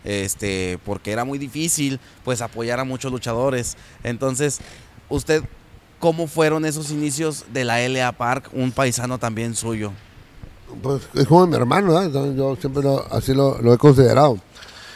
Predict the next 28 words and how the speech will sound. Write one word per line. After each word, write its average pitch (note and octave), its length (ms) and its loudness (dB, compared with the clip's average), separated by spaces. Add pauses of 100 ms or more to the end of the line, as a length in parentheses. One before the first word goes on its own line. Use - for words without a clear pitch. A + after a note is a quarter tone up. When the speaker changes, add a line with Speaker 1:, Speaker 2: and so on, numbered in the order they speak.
(120)
Speaker 2:
Y, F#3 360 2
eh, F3 360 4
bueno, E3+ 280 0
es D#3+ 80 0
que G3+ 100 2
cada G3 200 4
quien F#3+ 120 0
cuenta F#3+ 240 2
su D#3+ 80 4
historia E3 460 6 (300)
a, A#2+ 40 4
a, B2 400 4
a, A#2 400 4
a A#2+ 60 2
como A#2 180 6
le A#2+ 80 6
parece, C3 380 8
pero B2+ 260 8 (420)
la A#2 160 4
verdad B2 260 8
nos E3 100 8
hace E3+ 200 4
libres. F#3 480 0 (220)
Y D#3 280 2
él, G#3 420 12
en E3 160 8
realidad, D3+ 500 6
cuando D3+ 680 12